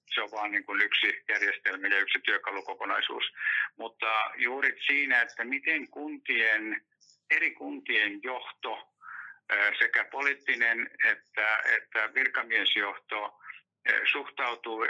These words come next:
tai asennoituu tai miten, mis-, miten he puhuvat tai miten he, ää, toimivat siinä,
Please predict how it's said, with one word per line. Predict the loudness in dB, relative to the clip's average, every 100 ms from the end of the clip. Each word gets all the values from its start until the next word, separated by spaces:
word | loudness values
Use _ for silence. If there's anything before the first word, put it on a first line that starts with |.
| 0
tai | 2 2
asennoituu | 2 2 2 0 -2 -4 -8
tai | -4 -2 0
miten, | 0 2 0 -2 -2
mis-, | 2 2 2
miten | 0 2 2
he | -2 -4
puhuvat | -8 -6 -6 -6 -6
tai | -2 0
miten | 0 0 2 4
he, | 4
ää, | 4 2 2 2 2 0
toimivat | 0 0 2 0 -2 0
siinä, | 2 2 2 0